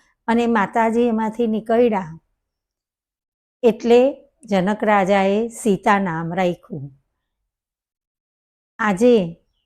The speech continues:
સીતા નવમી એટલે સીતા જયંતિ, જાનકી જયંતિ, અને આપણે સૌ સીતા માતા અને શ્રી રામ ભગવાનની પૂજા કરી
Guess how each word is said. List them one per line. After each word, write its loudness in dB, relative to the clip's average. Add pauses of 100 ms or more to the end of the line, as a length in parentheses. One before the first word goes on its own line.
(320)
સીતા 0 (300)
નવમી 2 (520)
એટલે -4
સીતા -4
જયંતિ, -2 (680)
જાનકી -2
જયંતિ, 0 (560)
અને -2
આપણે 0 (120)
સૌ 0 (520)
સીતા -2
માતા -4 (220)
અને -4
શ્રી -4
રામ -2
ભગવાનની -2
પૂજા -6
કરી -4